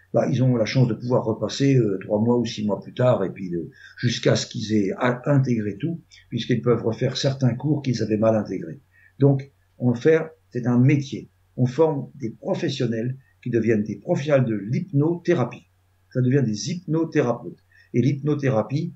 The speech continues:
ça ne s'apprend pas en quatre jours, ni en dix jours, ni en quinze jours. C'est impossible. Je vois des gens aujourd'hui, euh, si vous regardez sur Internet, vous avez plein de formations.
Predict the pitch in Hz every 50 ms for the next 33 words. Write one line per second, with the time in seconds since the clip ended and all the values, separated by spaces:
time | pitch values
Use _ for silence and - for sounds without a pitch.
0 | - _ _ _ - - 147 156 139 135 - 120 107 - - 120 110 - 139 139
1 | 156 165 151 131 - _ - - 113 110 - 139 - - - 110 107 117 135 143
2 | 135 127 120 113 127 143 135 120 113 110 110 107 98 107 135 139 123 110 113 127
3 | 123 117 117 117 107 104 - - - - - _ _ _ _ _ _ _ _ -
4 | - 135 147 135 139 147 135 - - - - - _ _ _ _ _ _ _ -
5 | 123 117 113 131 127 120 123 120 117 117 147 151 139 135 - - 110 110 127 127
6 | 127 170 202 165 139 135 - - 104 98 - - 147 - 120 135 135 - - -
7 | - 165 160 139 143 127 110 110 117 135 135 - - _ _ _ - - 120 110
8 | 113 - 202 202 - - 147 131 120 117 110 - - 127 127 156 156